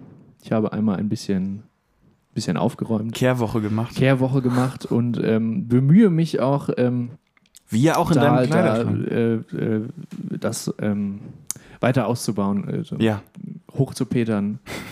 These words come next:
Speaker 1: ähm, euch zu überraschen.
Speaker 2: Zu generieren, was das Zeug hält.
Speaker 1: Ja.
Speaker 2: Äh, Kehrwoche gemacht, wie ja auch, wie du zumindest eben erzählt hast, äh, in deinem Kleiderschrank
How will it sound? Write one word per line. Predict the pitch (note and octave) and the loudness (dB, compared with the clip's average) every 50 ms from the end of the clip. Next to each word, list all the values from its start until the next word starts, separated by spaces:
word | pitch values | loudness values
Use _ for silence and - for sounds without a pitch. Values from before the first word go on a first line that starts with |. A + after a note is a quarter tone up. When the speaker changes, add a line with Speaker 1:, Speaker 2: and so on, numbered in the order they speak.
| - - - - - - _ | -18 -20 -20 -20 -20 -10 _
Speaker 1:
ähm, | - G2+ G2 G2 F#2+ F2+ E2+ - - - - - _ _ - - - - - - - - - | -2 0 0 0 0 -2 -4 -6 -8 -12 -14 -18 _ _ -20 -20 -20 -20 -20 -18 -16 -8 -6
euch | - A2 - | -6 -6 -2
zu | - C3 | -2 -2
überraschen. | B2 D3 D#3 C#3+ E3 F3 - - E2+ - | 0 2 2 2 0 0 -2 -4 -8 -6
Speaker 2:
Zu | - - A#2+ | -4 -2 -2
generieren, | A2+ - A#2+ B2 A#2+ A#2+ A#2 A2+ B2 C3 D3+ D3+ C#3+ B2+ C3 C3 B2+ B2 A#2+ | 0 2 2 2 2 2 0 0 -2 -2 -2 -2 -2 -2 0 0 0 0 0
was | B2 B2 - | -2 -4 -4
das | A#2 A2+ - | -6 -6 -6
Zeug | - - G#2+ G#2 - | -4 -4 -4 -2 -2
hält. | G2+ F#2+ - - | -4 -4 -2 -2
Speaker 1:
Ja. | - G#2+ F#2 - - - - | -4 -4 -4 -4 -10 -6 0
Speaker 2:
Äh, | - A#2 A#2 A#2 - | 4 6 6 6 4
Kehrwoche | - - - - - - - C#3 C#3+ D3+ E3 E3 D#3+ | 2 -2 -8 -10 -8 -2 2 2 4 4 4 2 2
gemacht, | D#3+ D#3+ C3+ A#2 | 2 2 2 0
wie | A2+ C#3 E3 F3+ | 0 2 2 2
ja | F3 E3+ A2 | 2 2 2
auch, | G#2 E3 F3+ - - | 2 2 2 0 -4
wie | B2 G#2+ G#2 G2+ | -8 -10 -6 -6
du | G2+ G2 | -6 -6
zumindest | G2 - - G#2 G#2 G2 - | -6 -2 0 0 2 0 0
eben | - A#2+ A#2+ A#2+ G#2 | 0 2 2 4 2
erzählt | G#2+ - B2 A#2 B2+ | 2 0 0 2 2
hast, | B2+ B2 B2+ - - | 2 0 -2 -2 2
äh, | G#2 | 2
in | A#2+ - - B2+ B2 | 4 6 6 6 6
deinem | B2+ B2 B2 | 6 4 4
Kleiderschrank | B2 E3 A3 C#4 C#4 D3+ - - - F#2 F2+ E2 - - | 4 4 2 4 2 0 0 0 -2 -2 -2 -2 -4 -10